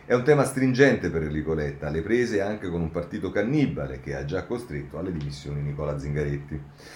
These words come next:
La decadenza sgangherata di Cinque Stelle apre una voragine nel sistema Italia. In politica le voragini si riempiono sempre, in un modo o nell'altro,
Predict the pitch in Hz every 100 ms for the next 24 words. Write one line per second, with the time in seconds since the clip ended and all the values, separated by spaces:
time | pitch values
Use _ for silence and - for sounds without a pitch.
0 | - - 101 131 160 175 151 202 - -
1 | 92 87 143 147 113 117 147 - 87 82
2 | 78 101 - 92 - 85 73 80 98 127
3 | 131 127 95 101 117 147 131 - 78 76
4 | 73 73 - 76 73 73 65 65 67 -
5 | - - 156 147 147 156 139 139 123 123
6 | 117 110 104 104 104 104 98 92 92 95
7 | 143 131 90 76 76 80 80 78 78 78
8 | 92 127 139 135 120